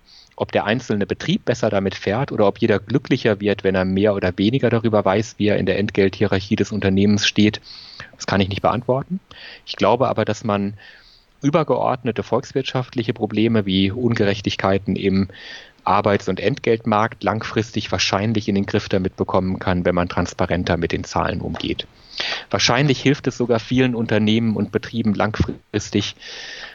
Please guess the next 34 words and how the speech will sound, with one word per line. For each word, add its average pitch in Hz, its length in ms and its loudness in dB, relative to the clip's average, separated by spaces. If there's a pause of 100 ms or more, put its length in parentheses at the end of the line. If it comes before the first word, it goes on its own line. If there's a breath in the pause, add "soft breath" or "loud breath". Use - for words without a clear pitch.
strukturierter 113 760 2
und 101 140 0
sinnvoller 107 480 2
über 101 240 0
ihre 101 220 0
Performance-Management- 98 1040 -4
und 90 80 -6
Entgeltprozesse 95 840 -4
nachzudenken, 85 760 -4
wenn 87 100 0
sie - 100 -4
gezwungen 110 540 0
werden, 92 380 2
sich - 220 -4
mit 92 120 -2
solchen 87 320 -2
Kennzahlen 85 580 -2
zu - 100 -8
beschäftigen. - 580 -6 (340)
Von 98 160 -2
daher 107 260 2
glaube 107 440 2
ich, 117 140 -10
dass - 200 -6
das - 160 -14
Gesetz 101 360 -2
vom 92 220 -2
Prinzip - 500 -2
her 117 120 2
in 101 60 0
die 104 80 2
richtige - 340 0
Richtung 139 320 0
geht. 160 240 -2